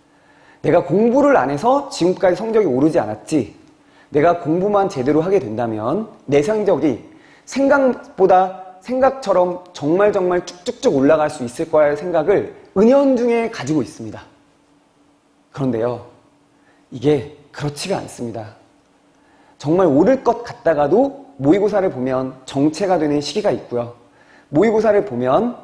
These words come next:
오히려 조금씩 떨어진 경우도 있고요. 오히려 저 정말 조금 오르지 않을 것 같았는데도 더 오르는 경우도 있고요. 저 당일의 컨디션에 따라서도 조금 좌지우지 되는 경우도 있고요.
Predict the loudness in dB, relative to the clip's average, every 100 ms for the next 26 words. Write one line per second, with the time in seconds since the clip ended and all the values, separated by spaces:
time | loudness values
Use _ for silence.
0 | -2 2 4 4 0 -4 -2 0 -2 -10
1 | _ _ 0 2 4 0 -2 -4 -4 -8
2 | -6 -6 -6 -16 _ _ _ _ _ 0
3 | 2 4 4 2 -2 -10 -20 _ -14 -12
4 | -12 -16 _ _ 0 2 4 4 2 -2
5 | -16 -20 -12 -12 -4 2 4 2 -4 -20
6 | _ _ _ _ 4 4 4 2 2 -2
7 | -4 -4 -4 0 2 4 2 0 -12 -4
8 | 0 2 4 2 0 -2 -2 -4 -8 -12
9 | -12 -18 _ _ _ _ -16 -16 _ _
10 | -4 2 4 4 2 0 0 0 -2 0
11 | 0 0 0 0 0 -2 -12 -4 -2 -2
12 | -2 2 2 0 -2 -4 -4 -4 -6 -6
13 | -6 -6